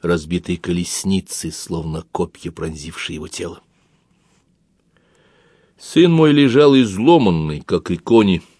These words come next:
во всем великолепии, истерзанный и разодранной плоти, на камнях и песке, покрытый морской грязью.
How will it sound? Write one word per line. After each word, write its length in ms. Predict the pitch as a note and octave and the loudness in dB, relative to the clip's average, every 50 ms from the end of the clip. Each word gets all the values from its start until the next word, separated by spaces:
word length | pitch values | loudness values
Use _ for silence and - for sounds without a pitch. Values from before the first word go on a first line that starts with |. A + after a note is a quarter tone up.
| _ _ _ _ _ _ | _ _ _ _ _ _
во 140 | D#2+ E2 D#2+ | -6 -6 -6
всем 340 | - - - - D3+ D3 C#3+ | -6 -6 -2 0 0 0 0
великолепии, 720 | C#3 C#3 C3+ C3 - A#2+ A#2+ A2 G2+ F2 - E2+ D#2+ D#2 | 0 -2 -4 -4 -2 0 0 0 0 -2 -4 -6 -8 -6
истерзанный 880 | D2+ - - - - - A#2+ A2 G2+ F2 E2+ F#2+ F#2+ F#2+ F#2+ F2 - _ _ _ _ _ _ _ _ _ _ | -8 -10 -12 -4 0 2 2 2 2 0 -2 0 0 0 0 -2 -4 _ _ _ _ _ _ _ _ _ _
и 80 | - | -10
разодранной 560 | E2+ E2+ F2 E2+ F#2+ F#2+ F#2 E2+ F#2 F#2 F#2 F2 | -6 -6 -2 0 2 2 2 2 0 0 -2 -2
плоти, 520 | - F#2+ G2+ F#2+ F2+ E2 - - - - _ _ _ _ _ _ _ _ - | 0 2 2 4 2 2 -2 -8 -14 -14 _ _ _ _ _ _ _ _ -6
на 160 | - F#2 G2 | -4 -2 0
камнях 600 | F2+ G#2+ A2 A2 A2+ A#2 B2 B2 B2 A2+ - - | 2 2 2 4 4 2 2 2 2 0 -2 -4
и 80 | A2+ F#2 | -4 -4
песке, 580 | - G#2 F#2 - - - - - F#2+ F2 - _ _ _ _ _ _ _ _ | -4 -6 -6 -6 -8 -8 -2 0 0 0 -2 _ _ _ _ _ _ _ _
покрытый 460 | - G2 - - G2 G2 D#2+ - E2+ | -6 -6 -4 -2 -4 -4 -4 -4 -6
морской 380 | E2+ E2 D#2+ - - - E2+ E2+ | -6 -6 -6 -8 -8 -8 -6 -6
грязью. 440 | D#2+ D#2 D2+ C#2+ C#2 - - - | -6 -8 -8 -8 -10 -12 -18 -20